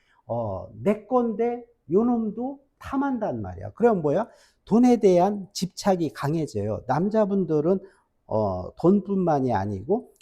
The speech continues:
배우자, 이성과도, 어, 속하죠. 이럴 때는 어떤 현상이 일어날까? 내 배우자를 너무 사랑해. 그러다 보니까 애착, 애착이 아니고 집착. 그래서,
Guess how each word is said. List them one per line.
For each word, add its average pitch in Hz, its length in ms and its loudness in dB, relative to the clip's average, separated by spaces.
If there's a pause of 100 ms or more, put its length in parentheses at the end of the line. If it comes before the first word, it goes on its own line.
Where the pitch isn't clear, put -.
(120)
배우자, 151 680 0
이성과도, 147 920 -6
어, 101 160 -14
속하죠. - 600 -10 (280)
이럴 202 200 -4
때는 147 240 -4
어떤 190 460 0
현상이 143 440 -2
일어날까? 117 600 -2 (300)
내 160 280 6
배우자를 143 600 0
너무 - 400 -8
사랑해. 147 560 -4
그러다 156 340 0
보니까 139 460 -2 (300)
애착, - 600 -4 (140)
애착이 170 540 0
아니고 131 360 -2
집착. - 500 -6 (300)
그래서, 180 420 -4